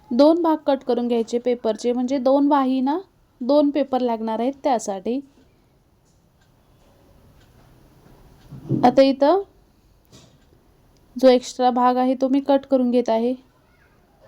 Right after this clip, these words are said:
आणि अशा पद्धतीच्या बाही तयार झालेल्या आहेत. आता यानंतर काय करायचं, जी दारी आहे, ती घ्यायची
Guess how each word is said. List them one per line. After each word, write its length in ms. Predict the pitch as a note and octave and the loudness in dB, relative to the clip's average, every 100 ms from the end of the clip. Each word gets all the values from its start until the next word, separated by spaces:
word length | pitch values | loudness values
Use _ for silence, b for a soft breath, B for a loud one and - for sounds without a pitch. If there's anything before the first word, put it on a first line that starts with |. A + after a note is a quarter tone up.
| - - | -20 -8
आणि 180 | A#3 | 0
अशा 200 | B3+ B3+ C4+ | 0 2 0
पद्धतीच्या 500 | C4+ B3+ B3 B3+ C#4 | 0 -2 -2 0 2
बाही 280 | C4 B3 C#4 | 2 0 0
तयार 240 | D4 C#4 C#4 | 2 4 2
झालेल्या 380 | B3+ A#3 A3 G#3+ | -2 -4 -4 -4
आहेत. 200 | G#3+ A#3+ _ _ _ _ _ _ _ _ _ _ _ _ _ _ _ _ _ _ _ - | -6 -10 _ _ _ _ _ _ _ _ _ _ _ _ _ _ _ _ _ _ _ -4
आता 200 | B3 C#4 | 2 4
यानंतर 440 | C#4+ C#4+ D4 D4+ | 6 4 2 2
काय 180 | D4 C4+ | 2 0
करायचं, 500 | C4 B3 B3 B3+ C4+ D#4 _ _ _ _ _ _ _ _ _ _ _ _ _ _ _ _ _ _ _ _ | 0 -2 -2 -2 -4 -4 _ _ _ _ _ _ _ _ _ _ _ _ _ _ _ _ _ _ _ _
जी 80 | C4+ | 0
दारी 320 | B3+ A#3+ B3+ C#4 | 4 4 4 2
आहे, 240 | C4+ C#4 | 2 0
ती 200 | C#4 D4+ | 0 0
घ्यायची 580 | C4 A#3+ A3 - B3+ | 2 0 -2 -4 -4